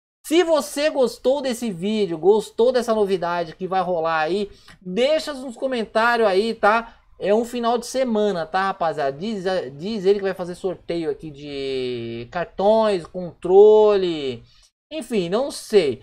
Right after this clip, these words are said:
A gente vai marcar esse dia aí, não sei qual dia que vai ser, não sei se é esse mês ainda, se é o mês que vem, tá? Mas fica ligado no canal nas lives de segunda a sexta, aí das dezenove horas, e sextas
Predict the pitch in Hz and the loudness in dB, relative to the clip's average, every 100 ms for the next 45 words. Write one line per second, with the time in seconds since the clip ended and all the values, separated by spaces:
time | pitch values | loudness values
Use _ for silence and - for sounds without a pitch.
0 | - 131 151 196 208 220 220 214 214 214 | -12 -8 -6 -2 0 0 0 0 0 -2
1 | 196 185 208 185 190 220 202 - 202 202 | -8 0 0 2 2 0 -2 0 2 2
2 | 185 180 170 160 165 185 180 180 175 175 | 0 -2 -4 -6 -4 -6 -6 -8 -6 -10
3 | - 160 170 151 135 170 185 151 - 147 | -10 -10 -8 -8 -10 -10 -10 -10 -8 -8
4 | 147 160 - 123 143 160 - 180 - - | -8 -10 -12 -10 -10 -8 -6 -6 -8 -20
5 | - 190 190 - 285 311 320 294 294 294 | -4 0 0 -2 -2 0 2 2 0 -4
6 | 277 285 262 269 262 220 233 240 233 220 | -6 -4 -2 -2 -2 -2 0 0 -2 -6
7 | - 220 214 233 220 - 214 226 220 202 | -2 -2 0 -2 -4 0 2 2 2 -2
8 | 196 180 202 202 190 202 214 208 - - | -2 -2 0 0 2 4 4 0 -6 -10
9 | 277 - - 226 277 262 - - 143 127 | -10 -12 -8 -4 -2 -4 -10 -6 -4 -6
10 | 117 - - | -10 -20 -20